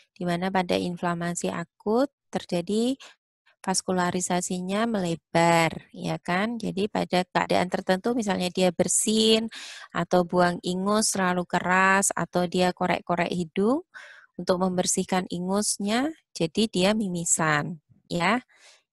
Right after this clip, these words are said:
Jadi, eh, itu salah satu kemungkinannya. Tapi bisa juga karena dia ada polip, ada tumor, itu juga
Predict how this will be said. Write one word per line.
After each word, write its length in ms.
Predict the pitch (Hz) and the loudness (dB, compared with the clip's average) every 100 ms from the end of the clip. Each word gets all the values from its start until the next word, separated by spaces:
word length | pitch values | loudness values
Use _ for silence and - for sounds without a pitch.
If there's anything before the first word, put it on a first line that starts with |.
| _ | _
Jadi, 640 | 180 165 170 208 233 247 _ _ _ _ - | -6 -4 2 4 4 0 _ _ _ _ -4
eh, 400 | 175 170 165 170 - | 0 2 2 0 -2
itu 180 | 170 233 | 0 0
salah 240 | 208 175 175 | 0 -2 -2
satu 400 | - 165 196 - | 0 0 -2 0
kemungkinannya. 1040 | 175 180 175 170 160 160 165 160 147 165 _ - | -2 -2 -4 -4 -4 -2 0 2 0 -6 _ -6
Tapi 240 | 170 180 220 | -2 -2 -2
bisa 400 | 190 - 196 180 | -4 0 2 2
juga 420 | 185 175 202 262 | 0 2 4 4
karena 580 | 247 190 175 175 196 247 269 | 2 -6 -6 0 4 4 4
dia 400 | 170 175 202 233 | 2 4 4 4
ada 320 | 180 180 170 | 0 2 2
polip, 640 | - 170 175 202 262 262 - _ - - - | 2 -2 0 2 4 4 0 _ -20 -20 -4
ada 300 | 170 175 170 - | -4 2 2 2
tumor, 720 | 175 180 214 233 240 240 - - _ - | -2 2 6 8 8 4 -8 -18 _ -2
itu 180 | 175 226 | 2 2
juga 240 | - | 4